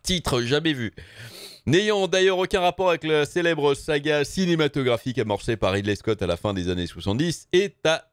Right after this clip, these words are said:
éviter. Alors, pas la célèbre saga cinématographique amorcée par Ridley Scott. Non, il parle bien du jeu ici. Parce que la célèbre saga cinématographique amorcée par Ridley Scott, elle, elle est très très bien. Enfin, jusqu'à un certain point. Voilà. Je,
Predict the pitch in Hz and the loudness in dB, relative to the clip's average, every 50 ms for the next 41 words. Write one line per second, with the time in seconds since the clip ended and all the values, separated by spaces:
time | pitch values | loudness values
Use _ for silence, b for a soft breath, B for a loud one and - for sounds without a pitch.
0 | _ _ - 208 240 226 233 202 - 175 127 - - _ - - 85 - - - | _ _ -2 0 0 0 0 -2 -2 -4 -4 -4 -6 _ -4 -4 -4 -4 -2 0
1 | 110 107 98 95 90 82 78 71 67 67 69 71 62 - - - - - 82 85 | 0 0 2 0 -2 -2 -2 -4 -6 -8 -8 -10 -10 -12 -14 -16 -10 -6 -2 -2
2 | 95 98 87 80 82 - - 85 80 82 95 104 101 - - - 85 85 82 80 | 0 0 -2 -2 -4 -4 -4 -4 -4 -2 0 0 0 -2 -4 -8 -6 -4 -4 -4
3 | 78 - 82 78 82 82 82 - 113 107 - 95 87 90 82 - - 101 - 92 | -4 -4 -4 -2 -2 -2 -2 -2 -4 -2 -2 -2 -2 -2 -4 -4 -4 -6 -4 -2
4 | 90 95 95 110 113 - - 113 90 - _ - 101 80 - _ - 92 - - | -2 0 0 0 -2 0 -2 -2 -4 -4 _ -4 -4 -4 -4 _ -12 -14 -12 -10
5 | 80 82 101 120 113 - _ - 90 92 90 80 110 123 120 101 78 80 - - | -6 -2 -2 -2 -2 -4 _ -14 -14 -14 -8 -4 -2 0 0 -2 -4 -6 -8 -10
6 | 87 - b b b b b b b - - 135 135 - - 147 139 135 120 - | -10 -10 b b b b b b b -4 0 0 0 2 2 2 2 2 2 -2
7 | b b b b b 98 117 123 123 110 - - - 147 151 160 151 143 127 117 | b b b b b 2 4 4 4 2 0 -2 0 2 4 4 4 2 2 -2
8 | 123 117 - - 127 120 117 127 127 120 110 - - 120 120 123 120 117 113 - | -4 -4 -4 -2 -2 0 2 2 2 0 0 -2 -4 -2 0 0 2 2 0 0
9 | - - 110 107 104 110 - - 127 110 135 120 101 101 98 - - 120 107 101 | 0 -2 0 0 0 0 0 -2 -2 0 0 0 0 0 -2 -2 -2 -2 0 0
10 | 107 98 104 101 98 95 90 - - 139 139 135 - _ _ - 120 123 113 104 | 0 0 0 0 -2 -2 -2 0 0 0 0 0 -4 _ _ -4 -2 0 0 0
11 | 95 98 104 - - - 87 - - 90 82 78 - _ _ - - - 85 80 | 0 -2 -2 -4 -4 -8 -8 -8 -8 -10 -10 -10 -12 _ _ -10 -4 -2 -2 -2
12 | - - 80 - - 82 82 82 - - 85 - - 87 78 - 80 76 - _ | -4 -6 -12 -10 -8 -8 -6 -6 -8 -10 -10 -10 -8 -8 -8 -6 -8 -10 -10 _
13 | - - 76 - - - 69 67 - 78 76 78 78 | -8 -8 -8 -8 -10 -18 -20 -18 -18 -16 -14 -12 -12